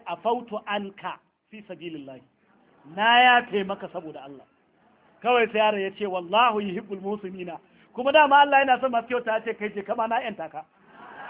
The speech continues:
Ikon Allah. Kai jama'a. Malamai, ya kuka ji? To ku sani ni ba tatsuniya nake mana ba.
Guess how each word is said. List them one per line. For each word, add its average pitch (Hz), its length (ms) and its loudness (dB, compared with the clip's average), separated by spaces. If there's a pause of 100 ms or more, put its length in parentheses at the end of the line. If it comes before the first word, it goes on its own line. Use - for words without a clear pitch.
(1700)
Ikon 165 340 -14
Allah. 135 240 -20 (960)
Kai 226 420 0
jama'a. 170 380 -12 (1120)
Malamai, 339 640 2 (180)
ya 254 160 2
kuka 349 220 -4
ji? 294 180 -2 (2250)
To 180 120 -8
ku 180 120 -10
sani 214 280 -4
ni 208 140 -4
ba 208 160 2
tatsuniya 175 480 -4
nake 170 220 -10
mana 151 180 -10
ba. 123 160 -18